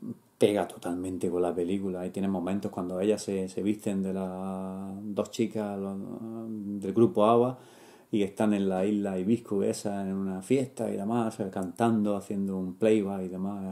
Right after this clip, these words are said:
en un concurso de disfraces con música y todo eso. La verdad es que lo hacen muy bien.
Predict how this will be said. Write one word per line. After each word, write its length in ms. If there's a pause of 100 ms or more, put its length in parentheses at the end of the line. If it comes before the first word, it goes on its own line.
(120)
en 260
un 120
concurso 420
de 100
disfraces 680
con 300
música 440
y 80
todo 260
eso. 260
La 120
verdad 160
es 60
que 80
lo 60
hacen 180
muy 160
bien. 240